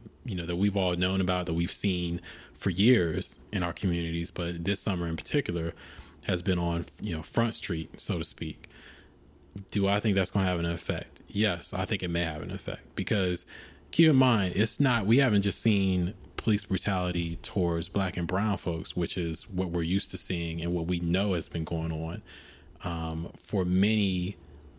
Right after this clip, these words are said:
um, non-bipoc people, this is their first, like, they're just, like, waking up, you know, and they're, they're, you know, in a state of shock because the police are their friends.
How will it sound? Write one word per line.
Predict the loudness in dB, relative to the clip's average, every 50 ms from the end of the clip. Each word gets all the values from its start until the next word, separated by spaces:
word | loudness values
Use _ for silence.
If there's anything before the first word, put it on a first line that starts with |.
| -6 -4
um, | -2 -2 0 0 0 2
non-bipoc | 2 4 4 4 4 2 2 2 0 0 0 -2 -2 -2 -4 -4 -4 -2
people, | 0 0 0 0 -2 -2 -2 0
this | 0 0 0 0
is | 0 0 0
their | 0 -2 -2
first, | -2 -2 0 0 0 0 -2 -4
like, | -4 -4 -2 -2
they're | -2 -2 -2
just, | -2 -4 -2 -2
like, | -2 -2 0 0
waking | 0 0 0 0 -2 -2 -2
up, | -2 -4 -6 -8 -6 -2
you | -2 -2
know, | -2 -2 -2
and | -4 -4 -4
they're, | -4 -4 -6 -8 -12 -16 -18 -20 -20 -20 -14 -8
they're, | -6 -4 -2 -2 -4 -6 -8 -14 -20 -10 -6
you | -4 -2
know, | -2 -2 -4 -6 -8 -10 -12 -18 -20 -20 -20 -20 -20 -20 -20 -20 -20 _ -20 -20 -20 -20 -20 -10 -6 -4
in | -2 -2
a | -2
state | -2 0 0 2 2
of | 2 2
shock | 0 0 0 -2 -4 -6 -8 -4 -4
because | -2 0 0 -2 -2 -2 -4
the | -6 -6 -2
police | 0 0 0 0 0
are | 0 0
their | 0 -2
friends. | -2 0 0 0 0 -2 -6 -8 -10 -10 -12